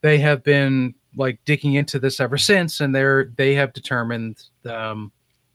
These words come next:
uh, that it came from Saudi Arabia. My understanding of this is that the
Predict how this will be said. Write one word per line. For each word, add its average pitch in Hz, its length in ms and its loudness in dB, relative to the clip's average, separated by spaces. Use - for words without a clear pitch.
uh, 117 340 -10
that 127 360 -2
it 139 160 -4
came 127 220 -6
from 123 120 -10
Saudi 127 320 0
Arabia. 139 340 0
My 156 180 2
understanding 202 600 2
of 151 120 0
this 143 240 2
is 127 120 -4
that 127 260 -2
the 127 380 -4